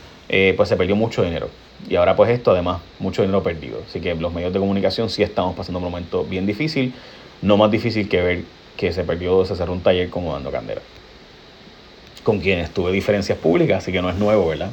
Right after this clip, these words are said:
Decir eso, con quienes tuve diferencias, con tuve situaciones, ¿verdad? De que por qué les interesa mi, mi vida, whatever. Pero de otra parte, eh, pues espero que pronto consigan otro medio y que puedan... Eh, volver a estar en el aire.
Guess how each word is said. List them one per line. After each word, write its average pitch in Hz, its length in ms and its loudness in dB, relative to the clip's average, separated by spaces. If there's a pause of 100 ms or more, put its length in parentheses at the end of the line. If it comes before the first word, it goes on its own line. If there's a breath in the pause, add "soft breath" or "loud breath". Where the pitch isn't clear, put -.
Decir 95 260 -4
eso, 110 220 2
con 87 120 -2
quienes 85 340 -6
tuve 98 260 0
diferencias, 139 600 2
con 95 180 0
tuve 92 240 0 (560 loud breath)
situaciones, 104 580 2
¿verdad? 98 240 6
De 98 100 4
que 92 80 0
por 85 160 -2
qué 90 140 -4
les 104 100 2
interesa 98 400 -2
mi, 82 200 -6
mi 85 120 -10
vida, 110 320 4
whatever. 101 440 4 (500 loud breath)
Pero 110 160 10
de 98 60 2
otra 117 200 6
parte, 110 420 4 (480)
eh, 87 520 2 (500)
pues 95 240 4
espero 95 300 2
que 104 100 2
pronto 104 380 2
consigan 90 460 -4
otro 90 260 -2
medio 123 360 4
y 92 80 -2
que 85 140 -4
puedan... 87 440 -4 (960 loud breath)
Eh, 58 260 -4
volver 80 300 0
a 82 80 2
estar 82 240 -2
en 82 80 -2
el 76 100 -4
aire. 53 200 -8